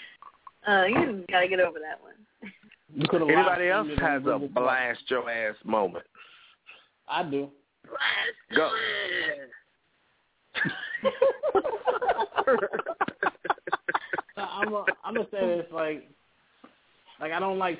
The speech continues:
Speaker 2: sneaky motherfuckers that try to be sneaky and they don't know that everybody thinks that they sneaky, backstabbing motherfucker.
Speaker 3: Here we go.
Speaker 2: This is this.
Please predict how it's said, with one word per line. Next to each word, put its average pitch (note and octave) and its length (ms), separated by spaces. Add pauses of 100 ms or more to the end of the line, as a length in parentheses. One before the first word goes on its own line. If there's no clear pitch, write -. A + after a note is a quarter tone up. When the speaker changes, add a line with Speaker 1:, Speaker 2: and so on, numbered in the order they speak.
(120)
Speaker 2:
sneaky E3+ 280
motherfuckers D#3 580
that C3+ 140
try D3+ 160
to C#3+ 80
be C#3+ 200
sneaky C#3 300
and C3 100
they C#3 80
don't C3 180
know C3 260
that B2 160
everybody B2 460
thinks B2 240 (280)
that B2 120
they A#2 220 (140)
sneaky, B2 360
backstabbing A2+ 680
motherfucker. A2 480 (680)
Speaker 3:
Here E2+ 180
we F#2 120
go. A2+ 460
Speaker 2:
This B2+ 140 (1200)
is - 80
this. - 720